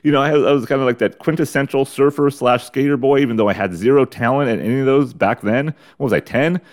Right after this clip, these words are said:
I didn't start skating until I was probably, yeah, maybe ten, eleven. I didn't start surfing or bodyboarding until around that. I guess, what, what the fuck? Maybe I was. I didn't get laid because of it.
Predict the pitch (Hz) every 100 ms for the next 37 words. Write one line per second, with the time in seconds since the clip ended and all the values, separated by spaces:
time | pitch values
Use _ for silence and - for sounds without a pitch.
0 | _ - 165 - 123 - 123 120 139 131
1 | 135 117 113 120 113 104 - - 359 233
2 | 123 - 98 90 82 95 110 - - -
3 | 160 151 135 - 123 131 147 113 90 113
4 | 123 131 131 120 104 123 113 117 117 -
5 | 214 214 - - 220 - 196 - 123 147
6 | 151 147 98 - - _ _ _ - 127
7 | 113 82 123 208 165 - 117 95 82 87
8 | 85